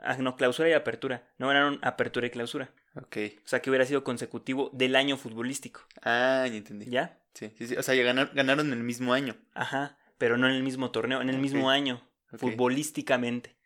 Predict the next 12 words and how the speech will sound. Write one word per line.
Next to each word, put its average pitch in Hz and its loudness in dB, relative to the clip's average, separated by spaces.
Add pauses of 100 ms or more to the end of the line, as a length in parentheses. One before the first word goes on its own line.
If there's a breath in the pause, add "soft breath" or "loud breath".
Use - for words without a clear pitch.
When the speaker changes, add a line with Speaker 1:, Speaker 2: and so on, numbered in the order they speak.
(120)
Speaker 2:
Sí, 127 -12
sí. 123 -12 (480 loud breath)
Speaker 1:
Jugaron 180 6
diecinueve 170 2
partidos 165 2
porque 123 -6
el 110 -4
campeonato 117 -4
tenía 117 -2
veinte 113 -2
equipos. - -10 (180)
Speaker 2:
Ujú. 113 -18